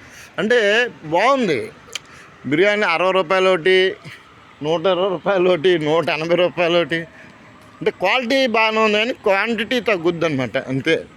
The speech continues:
అంటే, వ్యాపారాన్ని మ-, ముందుకు తీసుకెళ్లాలంటే ఏదో కొత్త కొత్త హంగులు చేపట్టాలి కదండి. ఆయన ట్రిక్ అయితే బాగానే ఉంది. డాబా గార్డెన్లో ఈ పొడవు నుంచి అన్ని మ్యాక్సిమం సెల్ ఫోన్లేనండి.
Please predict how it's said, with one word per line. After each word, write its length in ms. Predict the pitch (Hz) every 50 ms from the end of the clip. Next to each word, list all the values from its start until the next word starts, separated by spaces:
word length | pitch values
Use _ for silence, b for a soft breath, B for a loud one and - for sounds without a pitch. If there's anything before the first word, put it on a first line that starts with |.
| B B B B B B B -
అంటే, 220 | - 120 120 175 170
వ్యాపారాన్ని 920 | 151 123 123 127 113 123 139 143 185 185 196 208 202 208 214 214 214 208 214 214 220 220 208 196 214 - - - - 160 165
మ-, 260 | 170 175 170 180 175
ముందుకు 380 | 160 160 151 156 160 180 202 170
తీసుకెళ్లాలంటే 720 | 175 185 - - - 190 185 185 180 190 190 180 196 202
ఏదో 240 | 170 160 156 175 196
కొత్త 260 | - - 139 - -
కొత్త 280 | - 196 196 - - 220 214 208 196 196 180 170 143
హంగులు 300 | 131 139 147 170 190 180 - - 156
చేపట్టాలి 420 | 143 135 143 175 139 - 185 165
కదండి. 460 | 160 175 160 175 170 165 165 165 151 - - - - - - - - - - - - - - -
ఆయన 160 | 131 139 147
ట్రిక్ 280 | 135 - 156 135 - -
అయితే 200 | 196 180 185 202
బాగానే 360 | 180 151 160 160 156 170 175
ఉంది. 320 | 175 175 170 160 160 180 208 208 - - - - - - - - - - - - - - - - - - - - - - - - - - - - - - 156 135 120
డాబా 280 | 143 151 170 185 214 226
గార్డెన్లో 580 | 208 214 214 214 226 240 233 226 226 233 240
ఈ 260 | 220 214 214 220 220
పొడవు 380 | 202 - - 180 185 190 208 226
నుంచి 300 | 233 233 226 190 220 190
అన్ని 500 | 185 185 185 202 208 220 226 226 226 214
మ్యాక్సిమం 560 | 170 156 165 156 156 170 185 180 170 208 202
సెల్ 240 | 160 - 180 165 160
ఫోన్లేనండి. 640 | - 190 190 180 185 175 180 165 151 143 143 139 139